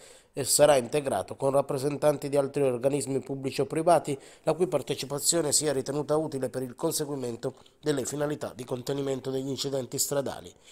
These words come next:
A Trapani l'ultima tragedia, la vigilia di Pasqua.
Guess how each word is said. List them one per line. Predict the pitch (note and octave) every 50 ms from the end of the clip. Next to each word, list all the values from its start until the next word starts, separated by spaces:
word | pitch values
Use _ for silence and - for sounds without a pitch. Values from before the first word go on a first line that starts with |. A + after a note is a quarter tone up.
| - - - - - - _ _ _
A | - D#3
Trapani | D3+ F3 F3 F3 E3+ E3+ D#3 D3+
l'ultima | C#3 C#3 C#3 C3 C3+ C3 B2+ B2+
tragedia, | A#2 - B2+ C3 B2 A2+ A#2 A2 G#2+ A2 A2
la | G#2+ A2
vigilia | A2 A2+ A2 A#2+ A2+ A#2
di | A2 G#2+ G#2
Pasqua. | - G#2+ - - - - - G2+